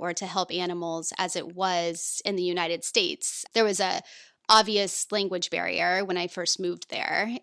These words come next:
and I would say therefore a trust barrier as well. So over time, after about a year and a half, mm, I'm not sure if I have my timing exactly right, but we had the earthquake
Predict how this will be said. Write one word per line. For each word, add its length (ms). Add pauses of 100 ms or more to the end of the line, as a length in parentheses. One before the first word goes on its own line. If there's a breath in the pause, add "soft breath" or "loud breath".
(140)
and 540 (220)
I 80
would 100
say 160
therefore 440
a 60
trust 400
barrier 640 (100)
as 200
well. 420 (320)
So 300
over 220
time, 400
after 260
about 220
a 60
year 260
and 120
a 40
half, 720 (100)
mm, 340
I'm 120
not 140
sure 120
if 60
I 60
have 160
my 100
timing 320
exactly 540
right, 360
but 160
we 200
had 440
the 280
earthquake 520